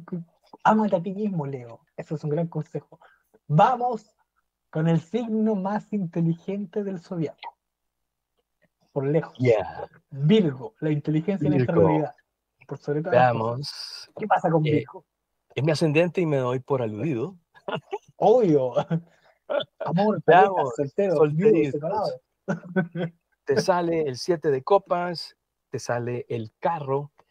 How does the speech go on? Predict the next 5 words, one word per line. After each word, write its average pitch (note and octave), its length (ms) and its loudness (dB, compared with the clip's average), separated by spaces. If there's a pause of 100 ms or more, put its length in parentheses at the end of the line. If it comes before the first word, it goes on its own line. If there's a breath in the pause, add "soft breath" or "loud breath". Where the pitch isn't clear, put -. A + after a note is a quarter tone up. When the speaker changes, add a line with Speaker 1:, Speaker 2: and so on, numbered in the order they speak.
(140)
Speaker 2:
y C#3 120 -8
te - 180 -10
sale C3+ 540 -4 (180)
la A2+ 140 -6
emperatriz. F#2+ 800 -8